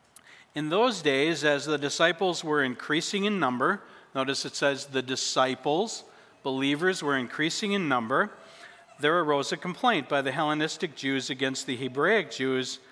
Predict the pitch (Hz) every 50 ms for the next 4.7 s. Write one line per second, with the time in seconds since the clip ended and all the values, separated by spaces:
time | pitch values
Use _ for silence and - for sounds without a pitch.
0 | - - - _ - 151 131 - 165 147 139 143 139 143 139 131 - 151 135 127
1 | 123 135 135 131 139 139 - 127 127 120 135 131 123 123 123 120 - 139 131 127
2 | 117 117 113 113 113 120 120 117 117 107 - - - 143 123 131 147 185 202 196
3 | - 151 110 95 - - - _ - - - - - - - _ _ - - 123
4 | - - - - 117 117 120 117 127 151 190 196 - -